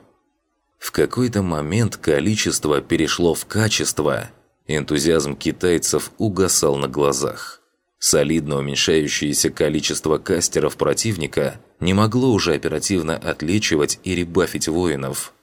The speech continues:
Штабы оказались рассеяны и деморализованы. Большая часть офицеров попала в плен или слиняла под шумок.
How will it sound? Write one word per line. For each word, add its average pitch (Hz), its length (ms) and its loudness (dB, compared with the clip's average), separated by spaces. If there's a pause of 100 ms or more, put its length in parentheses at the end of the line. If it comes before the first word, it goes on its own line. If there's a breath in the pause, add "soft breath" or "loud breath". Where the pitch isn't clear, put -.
Штабы 73 480 2
оказались 73 500 2
рассеяны 82 640 0
и 82 180 -8
деморализованы. 76 1080 0 (260)
Большая 113 440 4
часть 113 300 0
офицеров 98 520 2
попала 95 340 4
в - 100 -4
плен 101 360 2 (160)
или 127 200 2
слиняла 104 520 0
под - 160 -4
шумок. 73 520 0